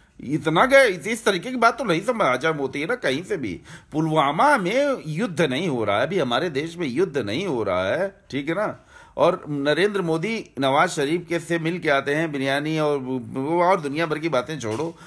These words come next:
मतलब खुद पाकिस्तान जाते हैं, खुद सबसे गले मिलते हैं, खुद मुस्लिम देशों में जाते हैं, खुद सबसे गले मिलते हैं। अभी भी सबको, क्या नाम है,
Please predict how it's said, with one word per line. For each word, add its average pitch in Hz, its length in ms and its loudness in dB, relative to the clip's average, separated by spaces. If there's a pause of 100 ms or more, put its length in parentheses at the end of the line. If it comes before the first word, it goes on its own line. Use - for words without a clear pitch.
(140)
मतलब 175 180 0
खुद 220 280 2
पाकिस्तान 196 480 2
जाते 185 240 0
हैं, 190 140 -4
खुद 202 160 0
सबसे 185 300 0
गले 170 240 0
मिलते 175 280 -2
हैं, 180 160 -2
खुद 196 300 0 (300)
मुस्लिम 165 400 0
देशों 170 260 0
में 180 120 0
जाते 170 260 2
हैं, 175 100 -4
खुद 202 140 0
सबसे 185 300 0
गले 170 240 2
मिलते 165 320 -2
हैं। 170 60 2
अभी 165 180 2
भी 160 240 0 (240)
सबको, 180 640 2
क्या 160 140 2
नाम 170 180 2
है, 165 160 2